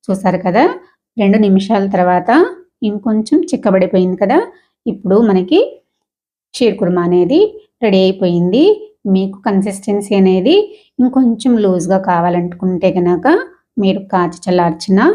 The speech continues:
పాలను ఇంకొక కప్పు వరకు యాడ్ చేసుకోవచ్చు. ఇలా పాయసం రెడీ చేసుకున్న తర్వాత స్టవ్ ఆఫ్ చేసేసుకొని ఒక సర్వింగ్ బౌల్ తీసుకొని సర్వ్ చేసుకున్నామంటే కనుక సూపర్ టేస్టీగా ఉంటుంది.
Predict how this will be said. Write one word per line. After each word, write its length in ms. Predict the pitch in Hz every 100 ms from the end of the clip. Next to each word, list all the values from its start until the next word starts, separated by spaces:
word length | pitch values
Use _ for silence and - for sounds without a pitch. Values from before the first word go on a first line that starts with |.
| - _ _ -
పాలను 340 | 180 175 175 190
ఇంకొక 320 | 190 190 190 -
కప్పు 200 | 196 285 202
వరకు 260 | 202 262 427 - _ _ -
యాడ్ 160 | 175 170
చేసుకోవచ్చు. 640 | 175 170 - 208 202 - 294 466 - _ _ _ - 208
ఇలా 160 | 202 269 359
పాయసం 400 | 214 180 175 196 180
రెడీ 160 | 175 170 185
చేసుకున్న 380 | 180 - 196 196 196
తర్వాత 340 | 185 185 185 311 466 - _
స్టవ్ 280 | - - 180 170
ఆఫ్ 120 | 170
చేసేసుకొని 640 | 175 160 - - 180 175 175 180 - _ _ _ _
ఒక 260 | 233 202 240 240
సర్వింగ్ 360 | 226 180 185 180
బౌల్ 180 | 180 190
తీసుకొని 440 | 190 196 - 220 494 - _ _ _
సర్వ్ 280 | - 220 196 202
చేసుకున్నామంటే 680 | 190 - 196 190 190 185 185
కనుక 240 | 185 190 311 466 - _ _ _ _
సూపర్ 480 | 262 165 - - 180 180
టేస్టీగా 460 | 180 - 233 220 220
ఉంటుంది. 400 | 214 208 190 262